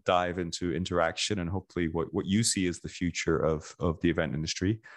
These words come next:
Um, I'm, I'm, I think I'm gonna catch you maybe a little bit off guard, but I'm gonna ask you a question that we ask everybody at the end of the show, which is, um, wh-, who would you recommend,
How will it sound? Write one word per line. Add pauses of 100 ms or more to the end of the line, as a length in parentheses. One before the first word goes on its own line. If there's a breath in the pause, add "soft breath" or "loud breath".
(220 loud breath)
Um, (100)
I'm,
I'm,
I
think
I'm
gonna
catch
you
maybe
a
little
bit
off
guard,
but
I'm
gonna
ask
you
a
question
that
we
ask
everybody
at
the
end
of
the
show, (400 soft breath)
which
is,
um, (520)
wh-,
who
would
you
recommend,